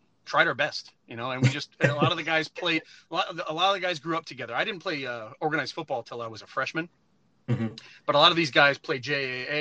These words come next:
Speaker 1: A together. And, uh, so there was just a, a lot of,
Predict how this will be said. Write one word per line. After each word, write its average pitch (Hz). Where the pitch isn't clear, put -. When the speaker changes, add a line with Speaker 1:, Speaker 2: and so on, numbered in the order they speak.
Speaker 1:
A -
together. 143
And, 113
uh, 95
so 131
there 143
was 139
just -
a, 143
a 147
lot 147
of, 131